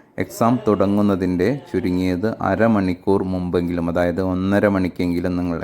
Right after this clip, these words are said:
എക്സാമിനേഷൻ സെന്ററിൽ എത്തിച്ചേരേണ്ടതാണ്. പിന്നീട് വരുന്ന ഭാഗത്ത്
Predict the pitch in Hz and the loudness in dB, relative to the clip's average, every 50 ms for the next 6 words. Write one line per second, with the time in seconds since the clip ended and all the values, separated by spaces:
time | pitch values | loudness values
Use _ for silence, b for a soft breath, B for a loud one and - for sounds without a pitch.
0 | - - - - 92 90 90 87 87 - 98 90 90 - - 87 85 82 85 85 | -8 -10 -8 -6 -4 -2 -2 -4 -4 -4 -6 -6 -6 -4 -4 -2 -2 0 0 -2
1 | 92 92 - - 85 - - 85 - 90 85 85 85 85 85 85 82 82 82 82 | -2 -2 -6 -8 -8 -8 -10 -6 -2 0 0 0 2 0 0 0 0 0 0 0
2 | 101 139 139 - - - - - - 107 110 113 110 110 107 107 104 107 101 104 | -2 -2 -4 -8 -16 -20 -4 0 0 2 4 4 6 6 6 4 4 2 0 0
3 | 95 101 95 92 90 90 - - | 0 2 0 0 0 -2 -4 -6